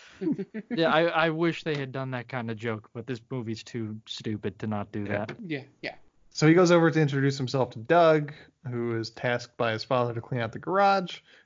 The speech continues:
Speaker 3: And Mister Wiederman tells him of the old owner, who was an inventor and possibly an alien. And one day he just up and vanished. Um,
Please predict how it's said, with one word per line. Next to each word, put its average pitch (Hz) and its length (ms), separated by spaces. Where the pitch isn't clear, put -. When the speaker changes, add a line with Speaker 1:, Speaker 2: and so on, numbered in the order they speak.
Speaker 3:
And 117 80
Mister 113 180
Wiederman 117 340
tells 120 300
him 123 80
of 110 140
the 120 100
old 143 320
owner, 127 360
who 113 160
was 110 180
an 104 160
inventor 127 720
and 110 300
possibly 120 440
an 113 120
alien. 123 540
And 113 160
one 127 180
day 123 160
he 113 80
just 110 220
up - 160
and 113 100
vanished. 143 560
Um, - 640